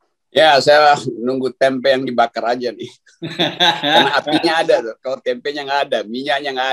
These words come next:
Speaker 1: ada.
Speaker 2: Ya.
Speaker 1: Kita masih bicara soal, eh,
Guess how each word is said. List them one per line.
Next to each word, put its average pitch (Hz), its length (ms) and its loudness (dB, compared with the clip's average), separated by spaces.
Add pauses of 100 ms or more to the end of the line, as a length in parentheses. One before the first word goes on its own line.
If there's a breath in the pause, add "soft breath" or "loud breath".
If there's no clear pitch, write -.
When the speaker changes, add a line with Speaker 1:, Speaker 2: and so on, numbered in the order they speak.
Speaker 1:
ada. 104 80 -4 (540)
Speaker 2:
Ya. 233 160 -2
Speaker 1:
Kita 247 120 6 (200)
masih 190 240 -4
bicara 156 400 -4
soal, 120 480 -4
eh, 104 540 -6